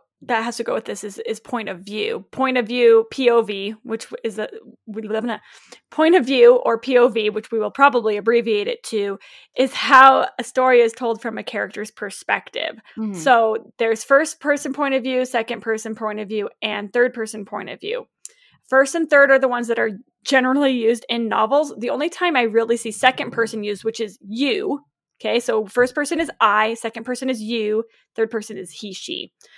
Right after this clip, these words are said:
Speaker 1: So you walk into the bar and you order a drink. It's in those, um, choose your own adventure novels.
Speaker 2: Right. There are a few authors who have actually experimented with that. One of them is, um, Tamsin Muir in, I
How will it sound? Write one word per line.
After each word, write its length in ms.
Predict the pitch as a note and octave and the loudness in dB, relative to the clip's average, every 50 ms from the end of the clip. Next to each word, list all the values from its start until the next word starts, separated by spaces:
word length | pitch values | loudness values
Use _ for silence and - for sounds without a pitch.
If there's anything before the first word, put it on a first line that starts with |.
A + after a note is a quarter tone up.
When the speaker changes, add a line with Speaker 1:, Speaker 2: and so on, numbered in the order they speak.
| _ _ _ _ | _ _ _ _
Speaker 1:
So 340 | - - B3+ A#3+ A3+ A3 G#3 G3 F3+ F#3+ | -6 0 2 4 4 4 2 -2 -6 -4
you 200 | A3 C4+ D4 C4+ | -4 -2 0 2
walk 300 | B3 A#3+ A#3 B3 B3 B3+ | 4 4 4 2 2 -2
into 360 | A#3 A#3 B3 - - B3+ A#3 | -2 -2 -4 -4 -4 -4 -2
the 120 | G#3 A3+ | -2 -4
bar 400 | G3 - A3+ G#3+ G3+ G3 F#3+ F#3+ | -2 -2 0 0 0 0 -2 -4
and 200 | F#3+ F#3 G3+ G#3 | -6 -6 -8 -6
you 220 | G3 G#3+ B3 A#3+ A#3 | -4 -4 -2 -2 -2
order 380 | - A3 A3 A3 A3 G#3+ G#3 | 0 0 0 0 0 -2 -2
a 80 | G3+ F#3 | -4 -4
drink. 380 | F3 - A#3 A#3+ G#3+ F3+ - - | -6 -6 -4 -4 -4 -6 -4 -2
It's 180 | - A#3 A3+ | -2 -2 0
in 220 | - - A#3+ A#3+ A3+ | -2 -4 -2 -2 0
those, 340 | A#3 A3 A3 A3 G#3 F#3+ - _ _ _ _ _ - | 2 2 2 2 0 -4 -10 _ _ _ _ _ -8
um, 260 | G#3+ G#3 F#3+ F#3 F#3+ | -6 -4 -4 -4 -6
choose 220 | F#3+ - B3+ A#3+ G#3 | -8 -8 -8 -6 -6
your 100 | A#3 G#3+ | -6 -6
own 100 | G#3 G3+ | -6 -6
adventure 380 | G3 F#3+ F#3 F#3+ G3 - C4+ | -6 -6 -8 -8 -6 -4 -2
novels. 540 | C#4+ C#4+ C#4 C#4+ D4+ F4 F#4+ F#4+ - - - _ | 0 2 2 2 2 2 0 0 -2 -6 -14 _
Speaker 2:
Right. 360 | - G3 G3+ F#3+ E3+ E3 - - | -10 -6 -4 -2 -2 -4 -6 -6
There 220 | F#3+ A3 A#3+ - - | -2 -2 0 2 4
are 180 | G#3 A#3 C4+ C#4+ | 4 4 4 2
a 60 | D4+ | 0
few 220 | - D4+ D#4+ D#4+ | -2 -6 -2 0
authors 360 | A3+ G#3 F#3+ G#3+ A#3 B3+ A#3 | 2 2 2 0 -2 -6 -6
who 60 | - A3 | -4 -4
have 120 | G3+ F#3 | -2 0
actually 300 | F#3 F3+ F3+ - - G3+ | 0 -2 -2 -4 -10 -12
experimented 640 | F3+ F3+ - - F#3+ F3+ F3+ F3+ - G3 G#3+ A3 | -12 -12 -10 -10 -8 -8 -6 -8 -8 -10 -10 -10
with 100 | A#3+ C4 | -8 -6
that. 240 | B3+ C4+ C#4 C#4 - | -4 -4 -4 -4 -4
One 160 | - G3 G3 | -6 -8 -8
of 80 | G3 F#3+ | -8 -6
them 200 | F#3+ F#3+ F#3+ F3+ | -6 -6 -6 -6
is, 300 | E3+ F3 F3 F3+ F3+ F3 | -6 -6 -6 -6 -6 -6
um, 240 | - - F3+ E3+ F3 F3 | -4 -4 -4 -4 -6 -10
Tamsin 480 | - F#3 F3+ F3 F3 - F#3 E3+ E3 | -10 -10 -10 -10 -10 -12 -14 -12 -12
Muir 240 | E3 D#3+ D#3 E3+ F#3+ | -10 -10 -10 -10 -10
in, 300 | G#3 F#3 E3 D#3+ D#3+ - | -10 -12 -12 -12 -12 -14
I 60 | - | -16